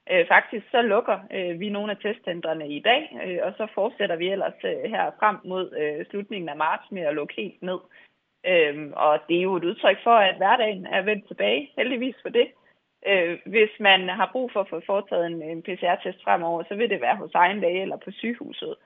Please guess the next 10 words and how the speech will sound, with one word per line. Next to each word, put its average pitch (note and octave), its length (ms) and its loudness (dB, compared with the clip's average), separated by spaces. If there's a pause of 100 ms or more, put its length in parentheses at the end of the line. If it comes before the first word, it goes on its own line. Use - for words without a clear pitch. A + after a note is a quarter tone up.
(320)
hvis F#3 220 -4
man D#3+ 120 4
har D#3+ 180 0
brug B3 260 -2
for D3 120 4
det. F3+ 120 -2 (160)
Hvis F#3 220 -4
der G#3+ 120 2 (180)
ikke C#4+ 240 2
er - 220 2